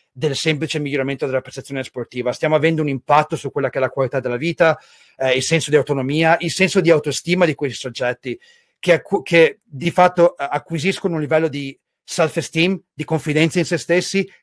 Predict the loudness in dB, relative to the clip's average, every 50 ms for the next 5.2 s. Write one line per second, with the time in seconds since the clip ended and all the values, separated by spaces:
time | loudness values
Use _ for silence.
0 | _ -4 0 2 2 2 2 2 0 0 0 0 -2 -4 -4 0 2 4 4 2
1 | 2 -2 _ _ _ _ _ _ _ -6 -6 -4 -4 -2 0 0 0 2 0 0
2 | 0 2 0 0 0 0 -2 -4 -4 -4 -2 -2 0 0 -2 -2 0 0 2 2
3 | 2 0 0 0 0 2 2 2 0 0 -4 -10 -10 -6 -2 2 4 4 4 4
4 | 2 -2 -4 -4 -4 -4 -4 -4 -4 -4 -2 -2 -2 -2 -4 -6 -4 -2 0 0
5 | 0 0 -2 -4